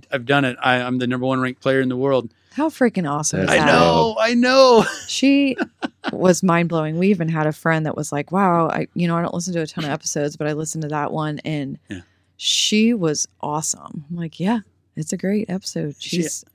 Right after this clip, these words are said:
Speaker 1: she
Speaker 2: a
Speaker 1: has
Speaker 2: baller."
Speaker 1: all these things going on
Speaker 2: Yeah.
Speaker 1: and all these obstacles that are still in front of her.
Speaker 2: Yeah.
Speaker 1: She doesn't care.
Speaker 2: Nope.
Speaker 1: She's just gonna go get it done.
Speaker 2: Yeah.
Speaker 1: Yeah.
Speaker 3: Episode, uh, thirty-eight, that was just a few back.
Speaker 1: Yeah.
Speaker 3: She,
Speaker 2: That's
Speaker 3: yeah, she's,
Speaker 2: crazy.
Speaker 3: she's super
Speaker 2: Good for her.
Speaker 3: interesting.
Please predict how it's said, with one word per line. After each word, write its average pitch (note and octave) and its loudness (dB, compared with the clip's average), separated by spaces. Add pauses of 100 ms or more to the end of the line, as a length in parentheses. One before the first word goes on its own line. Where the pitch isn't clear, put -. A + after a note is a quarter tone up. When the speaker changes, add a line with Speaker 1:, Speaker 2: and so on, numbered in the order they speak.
Speaker 1:
she E3 -4
Speaker 2:
a E3+ 2
Speaker 1:
has E3 6
Speaker 2:
baller." D3+ 2 (240)
Speaker 1:
all F3+ 0
these F3 0
things D#3 0
going D#3 2
on D3 2
Speaker 2:
Yeah. F#3 6 (140)
Speaker 1:
and C3+ -2
all C3+ 0
these D3+ 0
obstacles C#3+ -4
that C3 2
are B2+ -2
still F3+ -4
in B2+ -4
front B2+ -2
of C#3+ 0
her. G2 -8
Speaker 2:
Yeah. G#3+ 2 (420)
Speaker 1:
She - -12
doesn't F3+ -6
care. F#2+ -16 (140)
Speaker 2:
Nope. G3 -4 (260)
Speaker 1:
She's A2+ -6
just B2 -6
gonna A#2+ -2
go A#2+ -4
get B2 0
it C3 -2
done. C3+ -4
Speaker 2:
Yeah. D3+ -4 (140)
Speaker 1:
Yeah. F#2+ 0
Speaker 3:
Episode, F2+ 0
uh, D#2 -2
thirty-eight, F2+ 0
that E2 -2
was E2 -6
just - -8
a F2 -2
few F2+ -4
back. E2 -2 (240)
Speaker 1:
Yeah. G#2 -10 (1160)
Speaker 3:
She, - 2
Speaker 2:
That's A3+ 4
Speaker 3:
yeah, D#3+ 2
she's, A#2+ 0
Speaker 2:
crazy. G#3 2
Speaker 3:
she's - 0
super A#3 2
Speaker 2:
Good D#3 -2
for E3+ -2
her. - -2
Speaker 3:
interesting. D3 -4